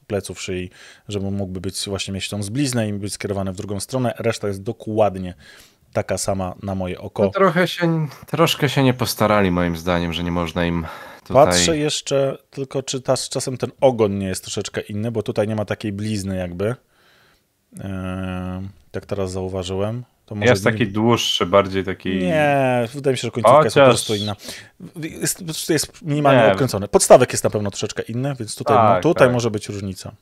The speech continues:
Speaker 1: A wiesz co? Ty masz, masz rację. Bo zobacz, on tutaj się nogą i ręką trzyma, czyli ma trzy punkty podparcia, a tutaj ma tylko dwa punkty podparcia.
Speaker 2: A,
Speaker 1: Ale znowu,
Speaker 2: widzisz?
Speaker 1: mm,
Speaker 2: Mówiłem.
Speaker 1: może być, może być, że troszeczkę jest inaczej.
Speaker 2: Mówiłem, że jednak trochę inaczej.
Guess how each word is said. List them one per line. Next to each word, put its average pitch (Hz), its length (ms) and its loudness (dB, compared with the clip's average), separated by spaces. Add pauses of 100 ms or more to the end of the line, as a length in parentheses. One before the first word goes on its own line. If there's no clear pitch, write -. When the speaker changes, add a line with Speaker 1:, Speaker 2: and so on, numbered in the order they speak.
(840)
Speaker 1:
A 123 100 2
wiesz 117 220 4
co? 147 180 6
Ty - 120 -6
masz, 131 200 -2
masz 196 220 -4
rację. 95 500 -6 (800)
Bo 120 80 -2
zobacz, 131 280 6
on 120 60 -2
tutaj 131 200 2
się - 120 -2
nogą 127 340 4
i 117 120 0
ręką 127 360 2
trzyma, 101 460 -2
czyli 104 180 -4
ma 110 60 0
trzy - 180 -2
punkty 123 260 -6
podparcia, 104 640 -2
a 110 140 -6
tutaj 113 440 2
ma 107 100 -4
tylko 104 240 -6
dwa 107 140 4
punkty - 280 -8
podparcia. - 540 -12 (840)
Speaker 2:
A, - 60 4
Speaker 1:
Ale 165 180 12
znowu, 139 180 4
Speaker 2:
widzisz? 180 300 4
Speaker 1:
mm, 120 140 -2
Speaker 2:
Mówiłem. 123 440 2
Speaker 1:
może 117 260 -4
być, 113 300 -4
może 117 240 0
być, 113 140 -2
że 107 80 -2
troszeczkę - 340 -2
jest - 140 -4
inaczej. 107 260 -4
Speaker 2:
Mówiłem, 139 380 6
że 107 120 4
jednak 95 300 0
trochę 95 300 -4
inaczej. 85 420 -6